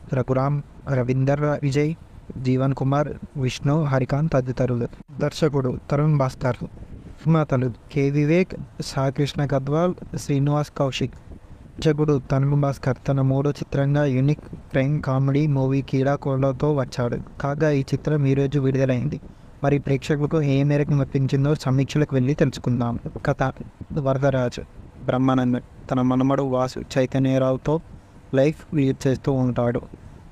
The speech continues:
అయితే వాసు వ్యక్తిగత సమస్యల కారణంగా తన జీవితాన్ని ఆగమచౌర్యంగా ఉంటుంది. ఈలోపు వాసు స్నేహితుడు కౌశిక్ మయూర్ రాజ్ ఇచ్చిన కీడాకోల బాటిల్ ఐడియాతో కోట్ల డబ్బు సంపాదించాలనుకుంటారు.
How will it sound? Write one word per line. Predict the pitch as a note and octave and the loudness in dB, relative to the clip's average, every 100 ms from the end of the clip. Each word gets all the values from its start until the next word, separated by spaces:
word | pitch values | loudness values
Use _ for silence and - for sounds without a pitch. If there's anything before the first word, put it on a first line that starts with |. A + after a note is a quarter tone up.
| - | -2
అయితే | C3+ - D#3 | -2 2 2
వాసు | C3+ C3 - | 2 0 0
వ్యక్తిగత | D3+ B2+ - C#3 C#3+ C#3 | 0 0 0 0 0 0
సమస్యల | - C3+ C3 C#3 | 0 0 0 -2
కారణంగా | C3+ C3 B2+ C3 C#3 D#3 | -2 -2 0 0 2 0
తన | D3 C3+ C3 | 2 0 2
జీవితాన్ని | C3 C3 C3+ C3+ C#3 D#3+ - - - - | 0 0 0 0 0 0 -2 -12 -20 -4
ఆగమచౌర్యంగా | B2+ C3 C#3 C#3 - C3 C3 C3 D3+ | -2 0 0 0 0 0 2 2 2
ఉంటుంది. | C#3+ A2+ A#2+ A#2 B2 - - | 0 2 2 2 0 -2 0
ఈలోపు | C3 C#3 D3 D#3+ | 2 4 2 2
వాసు | C#3 C3 C#3 | 2 2 -2
స్నేహితుడు | - C#3 C3 - - | -2 0 2 0 -2
కౌశిక్ | C3 C3 C#3 - - - - - C#3 | -2 0 0 -2 -10 -20 -20 -10 0
మయూర్ | C3+ C#3+ D#3 C#3 | 2 4 2 2
రాజ్ | B2+ B2+ - D3 | 0 0 -2 -4
ఇచ్చిన | A#2+ C#3+ D3 - | -2 0 0 -2
కీడాకోల | - C3+ C3+ C#3+ D3+ C#3+ C#3+ | -4 -2 0 0 0 0 0
బాటిల్ | C3+ C3 C#3+ E3 - - - B2+ | 0 -2 0 -2 -4 -16 -10 -2
ఐడియాతో | C3 C#3 C#3 D#3 | 2 2 0 -2
కోట్ల | - C3+ C#3 - D3+ | -2 -2 0 0 0
డబ్బు | C#3 C3+ | 0 -2
సంపాదించాలనుకుంటారు. | C3 C3+ B2+ C3+ C3+ C#3 C3+ C#3 C3+ B2 B2 B2 | -2 0 0 2 0 0 0 0 0 -4 -4 -4